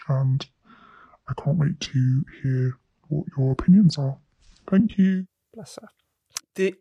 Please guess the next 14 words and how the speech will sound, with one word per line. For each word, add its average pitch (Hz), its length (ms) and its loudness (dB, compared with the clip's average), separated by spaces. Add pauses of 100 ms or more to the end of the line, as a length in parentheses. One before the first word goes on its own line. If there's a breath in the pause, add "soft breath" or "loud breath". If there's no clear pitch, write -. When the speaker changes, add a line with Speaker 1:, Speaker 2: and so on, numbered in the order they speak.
Speaker 2:
ironic 208 760 6
thing, 147 460 0 (340 soft breath)
<laughs> - 360 -20
I 135 100 0
love 127 380 2 (140)
the 123 200 -6
universe 107 420 -4
sometimes. 104 340 -14 (480 loud breath)
The 139 80 2
ironic 160 360 6
thing 131 180 -2
is 127 120 0
I 131 100 4
had 131 300 0